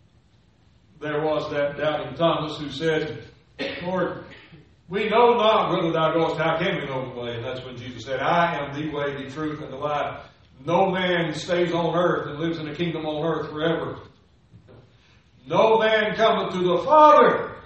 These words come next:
but by me." Verse six. I've got that hope, don't you? If you don't, we need to talk. If you're not living in hope of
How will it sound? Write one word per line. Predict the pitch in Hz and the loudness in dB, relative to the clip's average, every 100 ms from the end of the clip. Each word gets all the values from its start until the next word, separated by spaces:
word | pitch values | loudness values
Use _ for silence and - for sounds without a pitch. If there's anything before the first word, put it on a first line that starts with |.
| - | -8
but | 170 220 - 151 - - - | 2 4 2 0 -8 -16 -2
by | 190 185 - - - - - | 4 4 4 0 -8 -16 -12
me." | 143 156 - - - _ - | -4 -4 -4 -10 -18 _ -16
Verse | 135 - - | -14 -12 -12
six. | 127 113 - - - - _ _ _ _ _ _ _ _ _ _ | -14 -14 -18 -20 -20 -20 _ _ _ _ _ _ _ _ _ _
I've | 151 156 | -16 -10
got | - - | -10 -8
that | 131 - | -8 -8
hope, | 175 185 - _ _ _ _ 120 | -8 -12 -14 _ _ _ _ -16
don't | 123 117 | -14 -14
you? | 139 160 - _ _ _ _ _ _ _ - | -14 -14 -16 _ _ _ _ _ _ _ -12
If | 143 | -10
you | 120 120 | -10 -2
don't, | 185 214 226 - | 0 0 -2 -4
we | - | -6
need | - | -6
to | 113 | -8
talk. | - - - - - _ _ _ _ _ | -6 -6 -8 -14 -20 _ _ _ _ _
If | 120 120 160 | -16 -8 -4
you're | 175 | -2
not | 180 180 147 | 0 0 0
living | 185 160 151 | -2 -2 -6
in | 151 | -6
hope | 165 180 151 156 | -4 -2 -2 2
of | 160 156 - - - | 4 4 2 -4 -10